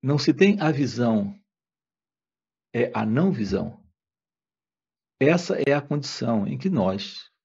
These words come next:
como seres humanos, nos encontramos nesta vida. Toda visão particular que você tem do mundo, notem isso, não é uma visão particular.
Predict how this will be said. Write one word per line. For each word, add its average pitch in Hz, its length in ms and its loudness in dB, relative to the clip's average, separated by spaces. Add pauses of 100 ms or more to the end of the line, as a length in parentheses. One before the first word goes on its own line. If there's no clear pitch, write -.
(200)
como - 180 0
seres 180 300 2
humanos, 135 680 -2
nos 131 220 -4
encontramos 131 840 -4
nesta 120 400 -6
vida. 185 480 -4 (3000)
Toda 196 240 8
visão 190 380 4
particular 160 720 4
que - 100 -8
você 139 320 -2
tem 135 240 -2
do 151 140 0
mundo, 135 560 0 (1500)
notem 143 500 0
isso, - 280 -10
não 156 280 2
é 196 80 4
uma 165 200 2
visão 127 260 -2
particular. 113 840 -2